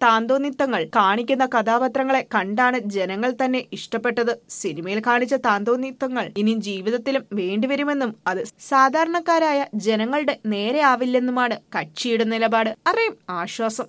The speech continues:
താന്തോന്നിത്തം കാട്ടിയാലും കേന്ദ്രമന്ത്രിയുടെ സുരക്ഷാ വലയം ഉള്ളതിനാൽ ആരും കൈവയ്ക്കുമെന്ന ഭയവും വേണ്ട. എന്തായാലും ഇന്നലെ പറഞ്ഞത് ഇന്ന് മാറ്റി പറയുന്ന ശീലം സുരേഷ് ഗോപി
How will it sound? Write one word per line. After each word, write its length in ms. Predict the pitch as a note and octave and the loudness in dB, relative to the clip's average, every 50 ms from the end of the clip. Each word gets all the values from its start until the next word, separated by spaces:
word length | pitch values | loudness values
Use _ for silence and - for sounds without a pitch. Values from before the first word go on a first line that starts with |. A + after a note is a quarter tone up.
| - | -2
താന്തോന്നിത്തം 680 | - F3+ E3 F3 F#3+ G3 G#3+ A3+ C4 C#4 C4+ B3+ C4 - - _ - - | 0 0 0 0 -2 -2 -2 -2 -2 -2 -4 -4 -4 -6 -6 _ -10 -4
കാട്ടിയാലും 600 | G3 E3+ E3 F3 G#3 - C#4 C4 C4 C4+ C4 - - - | -2 -2 0 -2 -2 0 0 0 0 0 -2 -6 -10 -8
കേന്ദ്രമന്ത്രിയുടെ 840 | - G#3+ F#3+ F#3+ G3+ A3 A3 C4+ C#4+ D4+ D4 C#4 D4+ D4+ C4+ F#3+ - | -6 -4 -4 -2 -2 -2 0 0 0 -2 -2 -4 -2 -2 -2 -2 -4
സുരക്ഷാ 560 | - - F#3+ G3+ F#3+ F#3 E3+ - - C#4 C#4 | -4 -4 -4 -4 -4 -4 -6 -6 -4 -2 0
വലയം 260 | C4+ C#4 C4+ C#4 C4+ - _ - | 2 2 2 2 0 -2 _ -6
ഉള്ളതിനാൽ 400 | G3+ G3+ G3+ G#3+ A#3 B3+ D#4 D4+ C4 A#3+ - _ _ - - B3+ | -2 0 0 0 0 -2 -2 -4 -4 -6 -8 _ _ -4 -2 0
ആരും 320 | C4+ C#4+ D4+ D#4+ D#4 - - - | 2 2 2 0 -2 -4 -8 -6
കൈവയ്ക്കുമെന്ന 800 | - A3+ G#3 G3 G#3+ A3 C4+ A3+ A3 D4 B3+ C4+ C4 C4 - - - G3+ | -2 -2 0 0 0 -2 -4 -4 -4 -4 -4 -4 -2 -4 -4 -6 -6 -4
ഭയവും 420 | G3 F3+ F#3+ F#3 G3 G#3+ A3+ A3+ | -4 -2 -2 0 0 -2 -2 -2
വേണ്ട. 220 | A#3 A3 A3+ A3 A#3 A#3 - | -2 -2 0 0 0 0 -2
എന്തായാലും 720 | D4+ D#4 D#4+ F4 F#4+ F#4 C4 G3 F3+ F#3 F#3+ G3 G#3 G3+ - | -2 -2 0 0 2 2 2 2 2 0 -2 -4 -4 -6 -6
ഇന്നലെ 360 | G#3 G#3+ G#3 G#3+ A#3+ C4+ D4+ - | -6 -4 -2 -2 -2 -2 -2 0
പറഞ്ഞത് 420 | - G#3+ F#3 F3+ G3+ G3+ G3+ G#3+ G#3+ G#3+ | -2 -2 -2 -2 -4 -4 -4 -4 -6 -6
ഇന്ന് 260 | G#3 G#3+ G#3+ A3+ A#3+ A#3 - - | -4 -4 -2 -2 -4 -6 -6 -6
മാറ്റി 360 | G#3 F#3 F#3 G#3 A3+ A3 C#4+ | -6 -4 -4 -4 -4 -4 -2
പറയുന്ന 320 | - B3 A3+ G#3 G#3 G#3+ | -2 -2 -2 -2 -4 -6
ശീലം 340 | G#3+ - G#3+ F3 E3 G3 F#3+ | -6 -8 -8 -8 -8 -10 -10
സുരേഷ് 460 | - - - G#3 G3 G#3 A#3 A3+ - - | -10 -10 -8 -6 -6 -6 -6 -8 -8 -8
ഗോപി 260 | A3+ A3 G3+ F3+ | -6 -6 -6 -6